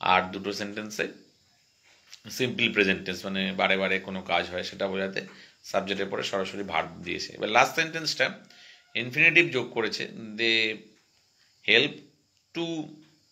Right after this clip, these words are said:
draw, জল টানতে সাহায্য করে।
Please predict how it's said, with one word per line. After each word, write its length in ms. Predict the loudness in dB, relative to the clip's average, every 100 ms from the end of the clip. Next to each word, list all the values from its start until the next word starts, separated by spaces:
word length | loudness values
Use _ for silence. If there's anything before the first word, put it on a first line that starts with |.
| _ _ _ _ _ _ _ _ _ _ -16 2
draw, 340 | 10 10 10 0 -18 -6
জল 300 | 4 4 6
টানতে 340 | 6 4 4 0
সাহায্য 380 | 0 -2 -4
করে। 200 | -14 -14